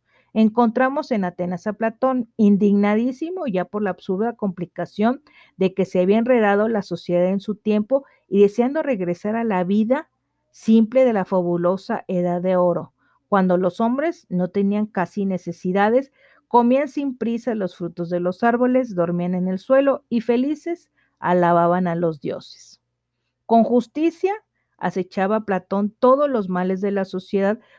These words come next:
corrompida por la complejidad, el afán inmoderado de placeres y las ambiciones desencadenadas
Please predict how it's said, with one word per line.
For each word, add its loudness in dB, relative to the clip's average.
corrompida 2
por -6
la -6
complejidad, -4
el 2
afán 0
inmoderado 0
de -4
placeres -4
y -2
las 0
ambiciones -2
desencadenadas -4